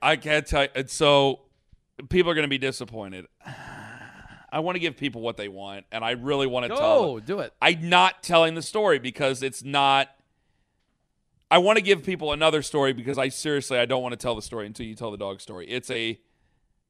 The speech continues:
Speaker 1: like, this is a, this is a big deal we're talking about here.
Speaker 2: A big deal?
Speaker 1: When I was a kid. All right, you want me to tell a story? I'm gonna
Speaker 2: Yes,
Speaker 1: tell the
Speaker 2: absolutely.
Speaker 1: story. There's so many other good stories. There's a time my buddy tried to steal a bike from the mo-,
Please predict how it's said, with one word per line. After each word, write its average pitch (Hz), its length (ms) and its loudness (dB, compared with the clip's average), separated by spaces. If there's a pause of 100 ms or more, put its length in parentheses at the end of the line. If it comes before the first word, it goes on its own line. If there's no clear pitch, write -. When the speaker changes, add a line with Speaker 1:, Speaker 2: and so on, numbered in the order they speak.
(560)
Speaker 1:
like, 127 140 -16
this 190 220 -4
is 120 120 -12
a, 101 80 -10 (200)
this 147 180 -12
is 117 120 -14
a 120 60 -14
big 110 460 -8
deal 101 260 -12
we're 95 100 -14
talking 98 340 -16
about 92 260 -16
here. 104 240 -20 (560)
Speaker 2:
A 147 120 -8 (140)
big 170 360 -6
deal? 143 160 -6
Speaker 1:
When 135 80 0
I 131 100 2
was 123 160 -4
a 120 60 -14
kid. 95 360 -14 (1120)
All 107 100 -14
right, 85 300 -14
you 117 120 -10
want 131 120 -6
me 123 40 -8
to - 60 -16
tell 113 120 -10
a 107 40 -12
story? 98 220 -18
I'm 82 80 -20
gonna - 140 -12
Speaker 2:
Yes, - 80 -20
Speaker 1:
tell 92 80 -20
the - 40 -14
Speaker 2:
absolutely. 110 300 -16
Speaker 1:
story. 69 100 -20 (800)
There's 143 120 -8
so 277 140 4
many 311 160 0
other 254 240 4
good 214 220 4
stories. 185 340 4
There's 170 160 -4
a - 60 -12
time 202 140 0
my 214 80 2
buddy 175 220 2
tried 180 200 -2
to 156 60 -10
steal 175 260 0
a 151 40 2
bike 143 340 2
from 147 180 -6
the 131 80 -4
mo-, 139 220 0